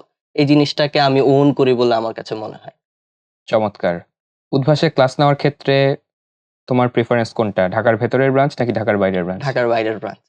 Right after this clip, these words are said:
Speaker 2: কেন, পেমেন্ট বেশি?
Speaker 1: আহ, পেমেন্টের থেকে বেশি হচ্ছে যে আমি তো ওই যে যেটা বললাম যে ছোটবেলা থেকেই আমার জার্নিটাই ছিল এরকম, বছরে একবার ঢাকা to নোয়াখালী, নোয়াখালী to ঢাকা। এই, এর বাইরে আমি আসলে কোথাও যাব-,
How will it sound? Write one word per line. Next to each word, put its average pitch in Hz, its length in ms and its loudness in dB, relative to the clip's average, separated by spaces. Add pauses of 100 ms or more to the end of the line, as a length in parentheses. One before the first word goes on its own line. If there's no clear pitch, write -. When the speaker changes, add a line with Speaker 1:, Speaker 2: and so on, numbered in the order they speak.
(180)
Speaker 2:
কেন, 107 200 0
পেমেন্ট 123 320 2
বেশি? 127 260 2 (760)
Speaker 1:
আহ, 135 180 2 (420)
পেমেন্টের 214 440 4
থেকে 226 220 0
বেশি 196 260 2
হচ্ছে 202 320 4
যে 175 320 2
আমি 151 400 2
তো 196 100 2
ওই 170 100 4
যে 139 160 0
যেটা 131 220 -2
বললাম 127 320 0
যে 117 80 -2
ছোটবেলা 143 440 0
থেকেই 143 460 0 (140)
আমার 143 280 2 (520)
জার্নিটাই 160 500 2
ছিল 208 180 2
এরকম, 208 400 2 (520)
বছরে 175 400 2
একবার 180 420 0
ঢাকা 151 240 0
to 160 140 0
নোয়াখালী, 170 420 2
নোয়াখালী 123 360 2
to - 100 -10
ঢাকা। - 220 -16 (560)
এই, 202 240 4
এর 220 240 6
বাইরে 185 460 4
আমি 185 240 4
আসলে 170 280 2
কোথাও 147 280 -2
যাব-, 127 140 -6